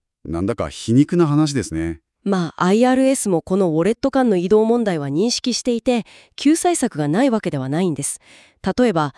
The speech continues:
Speaker 2: レブプロク二千二十四第二十八という規定で、セーフハーバー、つまり安全港ルールを設けてはいます。
Speaker 1: セーフハーバー？どういう意味ですか？
Speaker 2: 要するに、アイアールエスが、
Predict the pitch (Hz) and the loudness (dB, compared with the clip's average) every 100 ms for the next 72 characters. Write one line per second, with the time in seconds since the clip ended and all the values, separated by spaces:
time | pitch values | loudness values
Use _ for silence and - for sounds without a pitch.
0 | _ - 180 247 - 277 269 269 262 180 | _ 0 0 0 0 0 0 -2 -4 -2
1 | 185 - 320 233 254 240 196 147 165 196 | -2 0 2 2 0 0 -2 0 0 0
2 | 165 190 302 254 233 226 190 - 180 - | 0 0 0 2 0 0 -4 -4 -6 -4
3 | 233 202 165 - 208 208 220 - _ - | -2 -2 -4 -4 -2 0 -2 -4 _ -12
4 | - 185 269 - 220 247 165 127 - _ | 0 2 2 0 -2 -2 0 -4 -8 _
5 | - 254 220 165 - - _ 170 262 320 | -6 0 2 0 -6 -20 _ 2 4 6
6 | 339 339 330 330 339 262 160 143 185 247 | 4 4 2 4 4 2 -2 0 0 0
7 | 254 165 139 131 - - - - 117 127 | -2 -4 -6 -8 -12 -14 -12 -4 0 0
8 | 185 165 180 87 64 53 _ _ _ - | 0 -4 -4 -4 -8 -14 _ _ _ -14
9 | 87 175 196 98 95 78 - 53 _ _ | -4 0 0 0 -2 -4 -10 -18 _ _
10 | 202 254 311 320 294 196 180 - _ - | 2 2 4 2 2 4 2 -2 _ -4
11 | 180 254 277 277 285 294 - 190 190 | 0 2 2 2 0 -2 -2 -2 -2